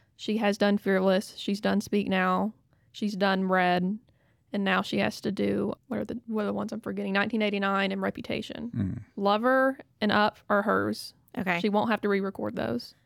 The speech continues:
Speaker 3: So, I mean, this, it kind of, and I don't know necessarily all the ins and outs with Taylor, but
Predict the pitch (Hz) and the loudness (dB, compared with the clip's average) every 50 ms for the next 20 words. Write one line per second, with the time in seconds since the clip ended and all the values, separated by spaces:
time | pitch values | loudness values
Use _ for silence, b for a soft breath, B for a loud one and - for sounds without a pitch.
0 | _ - - - 277 269 269 269 269 269 262 262 240 - - - - 254 - - | _ -12 -2 0 2 2 4 4 2 2 2 0 -2 -4 -2 0 0 0 0 -2
1 | - - 311 349 359 359 330 247 - - 220 214 233 233 - - 220 208 202 202 | -2 -2 0 0 2 2 0 0 0 2 2 2 2 2 2 2 2 2 2 2
2 | 196 - - 202 - - 196 185 180 175 165 175 175 170 170 175 170 175 170 165 | 0 0 -4 -4 0 0 2 2 4 4 4 4 2 2 2 0 0 0 0 0
3 | 143 - - 175 - - 180 165 160 160 151 156 160 165 165 165 | 0 0 -2 -4 -2 0 0 2 2 2 2 2 2 2 0 0